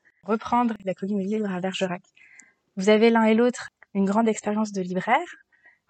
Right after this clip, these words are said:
de taille, de localité et d'horizons différents. Donc Baptiste, euh, tu as commencé par un apprentissage à Roubaix,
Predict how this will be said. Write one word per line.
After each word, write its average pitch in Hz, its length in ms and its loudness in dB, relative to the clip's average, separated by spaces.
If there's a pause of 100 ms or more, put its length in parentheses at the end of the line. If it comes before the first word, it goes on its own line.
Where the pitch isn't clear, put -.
de 196 60 0
taille, 240 400 4
de 196 100 0
localité 196 480 -2
et 208 60 2
d'horizons 196 320 0
différents. 202 440 -2 (760)
Donc 185 180 0
Baptiste, 196 480 0
euh, 175 540 -2
tu - 100 -10
as 170 80 -6
commencé 220 720 0
par 180 100 -6
un 185 120 -4
apprentissage 190 580 -6
à 175 80 -4
Roubaix, 190 320 -4